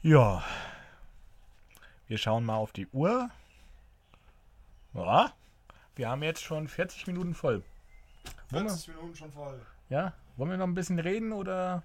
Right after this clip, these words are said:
Speaker 1: sagen wir Pause?
Speaker 2: Nun, was, was möchtest du? Möchtest du weiterreden? Fällt dir noch irgendwas spontan noch in Sinn,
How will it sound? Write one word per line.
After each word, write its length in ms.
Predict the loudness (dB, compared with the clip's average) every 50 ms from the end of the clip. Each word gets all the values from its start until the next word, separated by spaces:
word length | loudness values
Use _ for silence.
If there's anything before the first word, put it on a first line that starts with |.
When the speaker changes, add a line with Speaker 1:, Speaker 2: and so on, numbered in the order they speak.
| -10
Speaker 1:
sagen 320 | -10 -4 -2 -2 0 0 -2
wir 400 | -2 -2 -2 0 -2 -2 -4 -6 -10 -18 -20 -20 -20 -20 -18 -12 -8
Pause? 460 | -8 -8 -8 -10 -12 -14 -16 -18 -18 -20 -20 -20 -20 -20 -20 -20 -20 -20 -20 _ -20 -20 -20 -20 -20 -20 -20 -20 -20 -20 -20 -20 -20 -20 -20 -20 -20 -20 -20 -20 -20 -20 -20 -20 -20 -20 -20 -20 -20
Speaker 2:
Nun, 320 | -18 -16 -14 -14 -14 -16 -18 -20 -20
was, 280 | -20 -20 -18 -18 -20 -20 -20 -20 -20
was 200 | -20 -20 -20 -20
möchtest 420 | -18 -18 -18 -18 -18 -18 -18 -18 -18
du? 300 | -18 -18 -20 -20 -20 -20 -20 -20 -20
Möchtest 360 | -20 -20 -20 -18 -18 -18 -18
du 100 | -18 -16
weiterreden? 760 | -16 -14 -14 -14 -16 -16 -18 -18 -20 -18 -18 -18 -18 -18 -18 -18 -18 -18 -18 -18 -20 -18 -18 -16 -16 -16 -14
Fällt 260 | -12 -10 -10 -10 -10
dir 60 | -12 -10
noch 180 | -10 -10 -10
irgendwas 400 | -10 -12 -12 -12 -10 -10 -10 -10
spontan 540 | -12 -12 -12 -12 -10 -8 -4 -2 -2 -2 -2
noch 80 | -4 -6
in 220 | -8 -8 -8 -10 -12 -14 -14 -16 -16
Sinn, 180 | -14 -14 -14